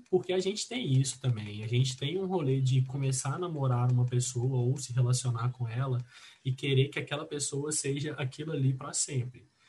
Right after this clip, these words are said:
E a gente precisa ter maturidade pra entender que aquela pessoa ali, ela vai mudar.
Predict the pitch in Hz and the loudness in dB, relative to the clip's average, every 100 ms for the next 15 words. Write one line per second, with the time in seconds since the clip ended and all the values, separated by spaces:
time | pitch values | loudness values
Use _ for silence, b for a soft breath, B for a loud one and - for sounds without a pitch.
0 | b b _ 127 123 139 - - 175 - | b b _ 2 2 0 -4 -4 -4 -4
1 | 233 175 139 127 117 123 - 139 160 147 | -4 -2 0 0 2 -2 -2 -4 -4 0
2 | 120 120 160 127 131 135 170 202 156 - | 0 0 -2 -4 -2 0 0 0 -2 2
3 | 123 113 123 147 135 117 123 208 139 104 | 2 2 0 0 2 2 0 -2 -4 -4